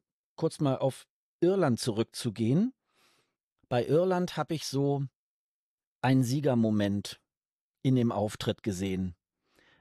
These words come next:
Und das sehe ich bei Kroatien noch nicht so. Irgendwas ist da noch, ni-, es, irgendwas ist da noch und ich könnte mir fast vorstellen,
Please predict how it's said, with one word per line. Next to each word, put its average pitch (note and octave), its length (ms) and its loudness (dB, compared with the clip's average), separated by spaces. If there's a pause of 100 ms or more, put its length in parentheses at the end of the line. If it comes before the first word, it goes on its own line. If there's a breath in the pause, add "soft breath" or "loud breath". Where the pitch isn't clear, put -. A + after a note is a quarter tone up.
(120)
Und B2 140 2
das C3+ 160 0
sehe C3+ 160 4
ich - 160 -2
bei G#2+ 160 2
Kroatien G2 720 -4
noch F2+ 180 -6
nicht F2+ 240 -6
so. F2 280 -8 (840 soft breath)
Irgendwas D#3 720 0 (100)
ist - 260 -2
da A#2+ 100 0
noch, G2+ 280 -2
ni-, A2+ 200 2
es, C3+ 320 -2
irgendwas D3+ 520 0
ist - 260 -2
da E3+ 140 2
noch E3+ 220 0
und C#3 200 0
ich - 320 -8
könnte E3+ 400 0
mir D3 180 2
fast - 360 -8
vorstellen, C3+ 880 0